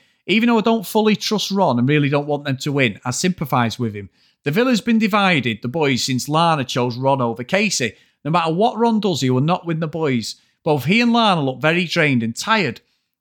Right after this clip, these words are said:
With the rating challenge, the whole situation has gotten worse because Tom and Sammy know they have a great chance to win, so they try to push the narrative that Ron is a game player,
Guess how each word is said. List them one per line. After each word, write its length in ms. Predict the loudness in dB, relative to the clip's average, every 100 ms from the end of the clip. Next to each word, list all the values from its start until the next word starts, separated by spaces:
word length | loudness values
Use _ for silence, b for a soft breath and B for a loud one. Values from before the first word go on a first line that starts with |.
| _ _ -2
With 160 | -2 0
the 80 |
rating 380 | 2 2 2 0
challenge, 540 | 2 2 2 0 -2 -2
the 100 | 0
whole 220 | 2 2
situation 600 | -2 -2 2 2 2 0
has 100 | 0
gotten 260 | 0 -2
worse 300 | 0 2 2
because 260 | -2 -8 -8
Tom 260 | 0 2 2
and 120 | 0
Sammy 300 | 0 2 2
know 200 | 2 2
they 80 | 2
have 120 | 0
a 40 |
great 260 | 0 -2 -2
chance 320 | -2 -2 -2
to 80 | -4
win, 280 | 0 0 -2 b b
so 140 | -2 0
they 120 | 2
try 260 | 2 0
to 120 | 0 -2
push 240 | -2 -2
the 60 | 0
narrative 420 | 0 0 -4 -6
that 160 | -6
Ron 180 | -2 -2
is 120 | -2
a 60 | -4
game 300 | 0 0 -2
player, 360 | -2 -4 -4